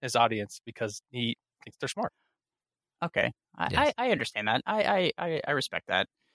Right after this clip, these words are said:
Speaker 2: For the twenty twelve version of RoboCop, I, I, same with you. I saw it once, and I kind of don't really remember it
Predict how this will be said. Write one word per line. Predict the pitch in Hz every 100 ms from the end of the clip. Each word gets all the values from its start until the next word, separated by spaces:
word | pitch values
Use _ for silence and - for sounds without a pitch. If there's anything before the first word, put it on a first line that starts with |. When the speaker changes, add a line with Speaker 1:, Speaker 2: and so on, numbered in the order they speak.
| _ _
Speaker 2:
For | 156 151
the | 143
twenty | 156 190 175
twelve | - 120 113
version | 123 120 120
of |
RoboCop, | 120 117 117 120 120
I, | 127 131 120 -
I, | 135 131
same | - 147
with | 160 135
you. | 120
I | 113
saw | 127 135 143
it |
once, | 123 120 - - - -
and | - 117 117 113
I | 123 120
kind | - 123 135
of | 123
don't | 120 117
really | 123 120
remember | 117 113 127
it | 170